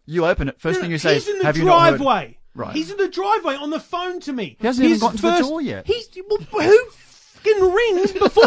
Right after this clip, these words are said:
Speaker 2: they ring?
Speaker 1: <laughs> He doesn't wanna waste his time.
Speaker 2: Who telephones someone before they even try the front door?
Speaker 1: He didn't wanna get out of the car, Trev.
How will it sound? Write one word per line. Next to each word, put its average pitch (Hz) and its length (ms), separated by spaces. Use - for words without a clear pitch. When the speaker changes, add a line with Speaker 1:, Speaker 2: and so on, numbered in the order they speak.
Speaker 2:
they 453 160
ring? 427 200
Speaker 1:
<laughs> - 40
He 196 100
doesn't 214 160
wanna 202 100
waste 185 240
his 175 120
time. 175 280
Speaker 2:
Who 370 220
telephones 370 920
someone 269 400
before 320 280
they 339 180
even 359 200
try 370 460
the 381 100
front 285 400
door? 427 460
Speaker 1:
He 151 60
didn't 165 120
wanna 160 140
get 147 160
out 143 100
of 139 80
the - 20
car, 196 220
Trev. 90 240